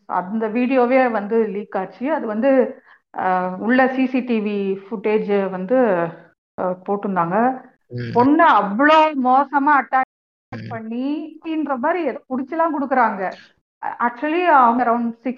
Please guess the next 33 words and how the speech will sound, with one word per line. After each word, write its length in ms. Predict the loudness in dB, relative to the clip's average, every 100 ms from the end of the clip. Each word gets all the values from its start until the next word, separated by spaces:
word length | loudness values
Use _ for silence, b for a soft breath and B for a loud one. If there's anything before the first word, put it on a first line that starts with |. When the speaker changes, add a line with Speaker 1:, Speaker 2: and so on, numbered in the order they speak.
| -2
Speaker 1:
or 180 | -2 -2
seven 360 | -4 -4 -4
years 180 | -2 -2 -6
old. 280 | -12 -12 -14 _ b _
அந்த 240 | -2 2
ஒரு 140 | 2 2
சின்ன 360 | 2 4 6 6
பொண்ணு 260 | 6 8
அது 200 | 8 6
எல்லாத்தையும் 640 | 4 6 4 4 0 0 -2
விட்னஸ் 300 | -2 -4 -4 -8
பண்ணுது. 180 | -6 -2
அவ, 240 | -2 -2
அந்த 460 | -4 -4 -2 -4 2
குழந்தைக்கு 480 | 4 6 4 0 0
அது 100 | 0
எவ்வளோ 320 | -2 0 2
ட்ராமடைஸ் 560 | 4 2 2 -2 0
ஆகுன்றது 680 | 2 2 0 0 0 0 0 -2 _ _ _
இந்த 360 | -10 -6 -2 -2
இடியட்ஸுங்களுக்கு 1000 | 0 2 0 0 -2 0 0 0 -2 -2 -4 2
தெரிய 320 | 2 2 0
வாய்ப்பே 560 | 2 4 4 4 2
கிடையாதுன்ற 640 | 2 2 2 2 -2 -10 -12
மாதிரி 440 | -2 0 2 2
இவங்க 280 | 2 2 0
வந்து, 600 | -2 -2 0 0 2 -2 -8 b b b 0
ஆ, 180 | 0 0
these 460 | -4 -2 0 0 -2
people 260 | 0 6
are 200 | 6 4
bullying 340 | 2 2 4 4
that 140 | 2